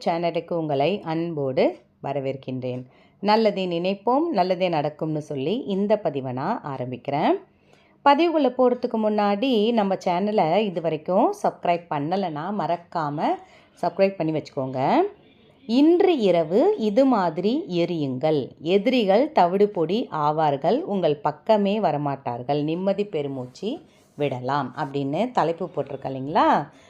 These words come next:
அது என்னன்னு பார்க்கலாம். எதிரிகள் அப்படின்னா, நம்ம வேலை செய்கிற இடத்துல நம்மளை முன்னுக்கு வரவிடாம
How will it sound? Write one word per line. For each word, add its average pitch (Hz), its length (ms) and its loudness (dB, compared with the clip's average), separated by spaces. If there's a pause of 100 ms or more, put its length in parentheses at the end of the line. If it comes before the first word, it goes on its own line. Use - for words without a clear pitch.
(140)
அது 247 260 4
என்னன்னு 156 420 0
பார்க்கலாம். 151 800 -2 (560)
எதிரிகள் 233 720 0 (540)
அப்படின்னா, 185 840 -2 (600)
நம்ம 240 280 4
வேலை 233 360 8
செய்கிற 190 320 0
இடத்துல 170 560 2 (460)
நம்மளை 185 300 0
முன்னுக்கு 214 680 2
வரவிடாம 170 720 0